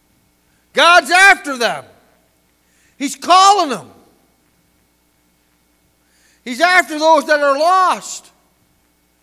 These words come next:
And he cares for them, and he loves them just as much as he loves us. And his will is not for one to perish.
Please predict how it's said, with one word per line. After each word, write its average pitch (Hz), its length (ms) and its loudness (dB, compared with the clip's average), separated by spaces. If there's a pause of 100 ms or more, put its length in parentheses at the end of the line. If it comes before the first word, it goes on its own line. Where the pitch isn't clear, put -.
(400)
And 247 120 -4
he 330 80 -4
cares 392 440 0
for 359 140 4
them, 330 100 2
and 311 100 -8
he 294 80 -8
loves 349 360 0
them 294 160 -8
just 339 240 -10
as 311 140 -16
much 349 280 -4
as 370 80 -18
he 339 120 -14
loves 339 300 -2
us. 359 420 -8 (1120)
And 294 120 -6
his 302 180 -4
will 381 340 -2
is 294 140 -6
not 339 300 -2
for 330 160 -6
one 359 460 0
to 302 100 -4
perish. 160 760 -12